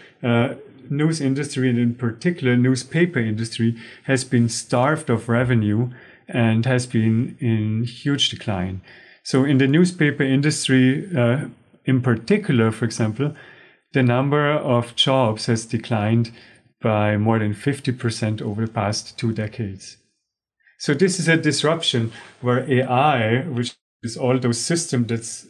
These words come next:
that serve as targeted ads at Google and on Facebook and so on, have disrupted an industry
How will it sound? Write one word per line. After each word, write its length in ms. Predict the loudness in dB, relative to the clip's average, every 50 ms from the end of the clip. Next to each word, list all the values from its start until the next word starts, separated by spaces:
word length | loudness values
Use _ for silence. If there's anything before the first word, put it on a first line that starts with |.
| -8 -6
that 160 | -6 -4 -4
serve 360 | -2 0 2 2 2 2 0 -4
as 140 | -6 -6
targeted 720 | -6 -4 -2 0 0 2 2 0 0 -2 -6 -8 -10 -12 -10 -6
ads 480 | -4 -2 -2 -2 -2 -4 -8 -12 -16 -20 -20 -20 _ _ _ _ _ _ -6
at 260 | -4 -4 -4 -6 -12 _ -6
Google 500 | -4 -4 -2 -2 0 0 2 2 2 0
and 200 | 0 -2 -4 -6
on 100 | -8 -8
Facebook 680 | -4 -2 0 0 0 -2 -4 -6 -6 -6 -6 -6 -8 -8
and 120 | -8 -8
so 200 | -8 -8 -8 -6
on, 280 | -6 -6 -8 -8 -12 -18 _ _ _ _ _ _ _ _ _ _ _
have 300 | -2 -2 -2 -2 -4 -8
disrupted 640 | -8 -6 -4 -2 0 0 0 0 -2 -8 -8 -8 -6
an 240 | -6 -6 -6 -4 -4
industry 800 | -2 -2 0 0 0 -2 -4 -6 -4 -2 -2 -2 -4 -6 -8